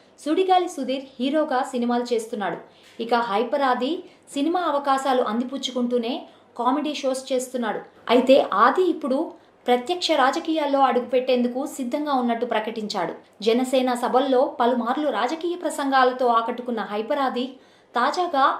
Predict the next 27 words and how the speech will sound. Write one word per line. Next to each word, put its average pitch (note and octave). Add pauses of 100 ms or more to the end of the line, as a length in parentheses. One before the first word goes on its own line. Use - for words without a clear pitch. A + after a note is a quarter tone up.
ఆసక్తికర C4
వ్యాఖ్యలు G#3+
చేశాడు. F#3 (480)
తనను B3+
ఇంతటి D#4
వాణ్ణి C#4 (120)
చేసింది B3
జబర్దస్త్ D#4+
షోనే B3+
అని A#3
చెప్పాడు. G3+ (400)
ఆ G3+
కార్యక్రమానికి B3
జడ్జిగా A#3+
వ్యవహరించిన A#3 (420)
వైసీపీ D#4+
నాయకురాలు B3+
రోజాతో B3
తనకు B3
ఎలాంటి C4
విభేదాలు C4+
లేవని A#3+
స్పష్టం B3
చేశాడు. -
నాగబాబులానే D4 (100)
ఆమె A#3+
కూడా C4+